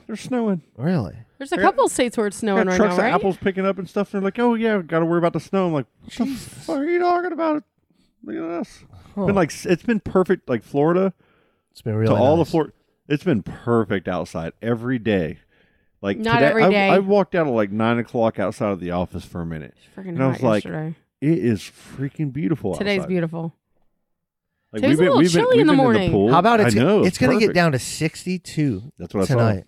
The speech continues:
Speaker 1: saw. Yeah.
Speaker 2: That's awesome.
Speaker 1: No.
Speaker 2: It's running
Speaker 1: It's
Speaker 2: weather.
Speaker 1: amazing.
Speaker 2: I like that.
Speaker 1: It's like everybody, I feel like, I feel like every year, the first, like, week of warmth we get after, like, March, you know,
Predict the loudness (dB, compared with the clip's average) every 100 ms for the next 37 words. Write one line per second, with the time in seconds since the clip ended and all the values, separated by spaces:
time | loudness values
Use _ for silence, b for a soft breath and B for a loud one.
0 | _ -12 -8 -10 -12 _ -10 -8 -8 -14
1 | -4 -2 -2 -8 -14 -20 _ -6 -2 2
2 | 2 0 -8 -6 -4 -4 -6 -6 -6 -6
3 | -6 -4 -4 -8 -12 _ _ _ _ -12
4 | -12 -12 -12 -12 -16 _ _ _ -16 -6
5 | -2 -2 -6 _ _ _ _ _ -2 0
6 | 0 -2 2 0 2 0 2 2 0 _
7 | -8 -4 2 2 2 -2 -2 -2 -4 0
8 | 2 2 0 -4 _ _ _ _ -2 -2
9 | 0 2 2 0 _ _ _ -2 -2 -2
10 | -6 -6 0 0 0 0 0 0 -2 -6
11 | -8 0 2 2 0 -2 -2 -2 -4 -10
12 | -10 -4 -2 -2 -6 -8 -4 -2 -2 -4